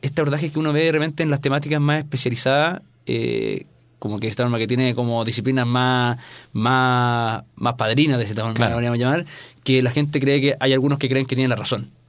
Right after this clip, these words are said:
Speaker 1: En cambio, en esta temática en particular, como que todos pueden hablar. Eso es lo interesante. Entonces, de cierta forma, el debate, se puede realizar un debate, más es un debate que se sostiene en las propias creencias particulares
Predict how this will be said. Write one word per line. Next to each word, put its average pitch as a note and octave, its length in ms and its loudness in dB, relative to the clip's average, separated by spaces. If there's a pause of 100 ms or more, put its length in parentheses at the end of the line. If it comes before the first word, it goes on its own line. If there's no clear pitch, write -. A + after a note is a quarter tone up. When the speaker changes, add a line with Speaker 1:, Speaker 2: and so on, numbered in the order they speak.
(160)
Speaker 1:
En C3 80 -4
cambio, D3 380 2
en C#3 140 0
esta F3 160 -6
temática F3+ 380 0
en F3 80 -2
particular, C#3 600 0 (460)
como C3 160 -4
que B2+ 100 -4 (120)
todos A3+ 320 0
pueden A3 240 -2
hablar. G3+ 200 0 (340)
Eso - 160 -6
es F#3+ 40 0
lo F#3+ 60 2
interesante. E3+ 460 -2
Entonces, C3+ 260 -2
de C#3+ 40 -4
cierta D3+ 80 0
forma, D#3+ 220 -2
el C3+ 160 0
debate, C3 300 2
se C#3 120 -2
puede C#3+ 180 0
realizar E3+ 220 -2
un D#3 60 -2
debate, D#3 320 2 (300)
más B2+ 360 0
es - 80 0
un C#3+ 120 2
debate D3 520 0 (260)
que B2 120 -2
se B2 80 -2
sostiene C#3+ 500 0
en B2+ 80 -2
las A#2 100 -2
propias C3 260 -2 (520)
creencias D3 380 -2
particulares F3 600 -4